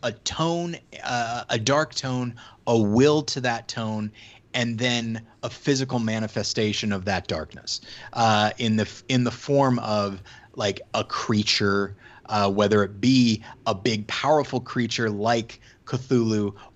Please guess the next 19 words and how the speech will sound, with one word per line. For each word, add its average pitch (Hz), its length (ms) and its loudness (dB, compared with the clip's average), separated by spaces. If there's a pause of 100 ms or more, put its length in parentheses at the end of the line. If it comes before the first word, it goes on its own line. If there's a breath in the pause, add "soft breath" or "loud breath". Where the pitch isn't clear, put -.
or 127 480 4 (260 loud breath)
a 117 140 0
small, 127 460 0
pathetic 120 720 -2
creature. 104 460 -6
But 117 220 -2
no 120 160 0
matter, 127 560 0
no 120 160 -4
matter 131 240 2
what 117 220 2
it 110 100 -2
is, 110 240 -2
like, 101 200 -2 (380 loud breath)
it 123 140 2
is 113 260 2
looking 127 560 0
to 110 360 -2
spread 95 1000 0